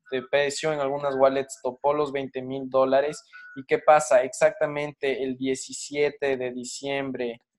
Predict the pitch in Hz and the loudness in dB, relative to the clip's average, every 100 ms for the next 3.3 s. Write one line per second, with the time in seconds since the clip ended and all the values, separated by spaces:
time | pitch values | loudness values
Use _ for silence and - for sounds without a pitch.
0 | _ _ - - 135 127 123 135 139 135 | _ _ -14 -4 -2 -2 -2 -4 -4 -4
1 | - 127 139 135 131 131 123 120 127 127 | -6 -8 0 0 0 0 2 2 2 2
2 | 127 123 127 123 139 135 135 127 131 127 | 0 -6 -6 -6 -6 -2 2 4 6 6
3 | 131 - | 4 0